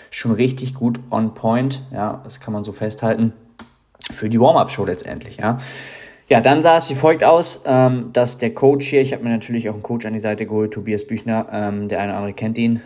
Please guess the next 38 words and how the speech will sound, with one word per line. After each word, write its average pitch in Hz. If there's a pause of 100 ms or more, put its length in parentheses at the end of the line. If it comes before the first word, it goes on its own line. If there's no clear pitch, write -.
ne, 110
ähm, 104
weil 101
ich -
einfach 107 (360)
natürlich 117
auch 110 (100)
dieses 107
objektive 113
Auge 104
nachher 101
einfach 98
verliere, 101
ja. 98 (580)
Und 104
der 120
hat -
natürlich 117
alles -
durchgegeben 196
dann, 156
ja, 113
ich 120
hab 127
immer 117
dann 120
vor -
Ort, 135
wo 123
wir 110
dann -
ankamen, 127 (320)
immer 113
Bilder 151
durchgeschickt, 135
ja, 110
morgens, 120
abends, 117